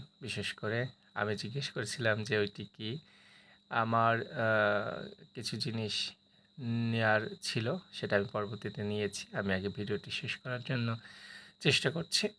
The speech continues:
এদিকে দেখুন, আরেকটি, আহ, দোকান সাজিয়ে বসেছে। আসলে বলতে গেলে কি, আমরা যাওয়ার সময় এখানে একটা, আহ, জিনিস দেখেছিলাম, দুইজন নরসুন্দর, অর্থাৎ যারা চুল কাটে,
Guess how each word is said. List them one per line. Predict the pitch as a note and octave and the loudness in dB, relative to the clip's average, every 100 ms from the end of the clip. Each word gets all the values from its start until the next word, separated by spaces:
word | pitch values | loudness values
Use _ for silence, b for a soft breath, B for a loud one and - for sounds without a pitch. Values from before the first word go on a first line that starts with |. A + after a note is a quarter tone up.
| _ _ _ _ _ _ _ _ b b b _ _ - | _ _ _ _ _ _ _ _ b b b _ _ 4
এদিকে | D3+ D3 D#3+ | 4 6 4
দেখুন, | D3+ C#3+ E3 E3+ F3 _ _ _ _ - | 2 4 2 2 -6 _ _ _ _ 6
আরেকটি, | B2 A#2 - - A#2+ A2+ A#2 - b b b b b b b - | 6 6 0 -6 -2 0 -2 -6 b b b b b b b -8
আহ, | A#2+ A2 A2 G3 A#3+ _ _ - A#2+ | -4 -2 -2 -6 -12 _ _ -12 -4
দোকান | A#2 - A2 A2+ A#2 - - | -2 2 2 2 -6 -10 -8
সাজিয়ে | - A#2+ G#2 B2 | 0 4 4 4
বসেছে। | A2 A2 A2+ - - - _ B B B B B B | 0 -2 -2 -2 -4 -6 _ B B B B B B
আসলে | B2+ - C#3+ C#3 | 0 4 4 4
বলতে | C3+ C3+ C3 C3+ | 6 4 2 2
গেলে | C3+ C3 | 2 0
কি, | - C3+ B2+ B B B B | 0 0 0 B B B B
আমরা | - B2+ | -4 0
যাওয়ার | B2 A#2+ B2 | 6 8 8
সময় | - C#3 B2 | 4 4 2
এখানে | A#2 B2+ B2+ | 2 0 -2
একটা, | A2+ - A#2+ A#2 - | -2 0 0 0 0
আহ, | A#2+ A2+ | 0 0
জিনিস | A2+ A#2+ A#2+ | 0 -2 0
দেখেছিলাম, | B2 A2+ A2+ - B2+ A#2 | 0 -2 -2 -2 0 0
দুইজন | A2+ A2 A#2 | 0 2 0
নরসুন্দর, | A2+ A2 A2+ - B2 A2+ B2+ | 2 2 2 2 0 2 4
অর্থাৎ | B2+ G#2+ A2 | 4 2 2
যারা | G#2+ | 2
চুল | G#2+ B2+ A2+ | 2 0 0
কাটে, | A2 G#2 C#3 | 0 -2 -2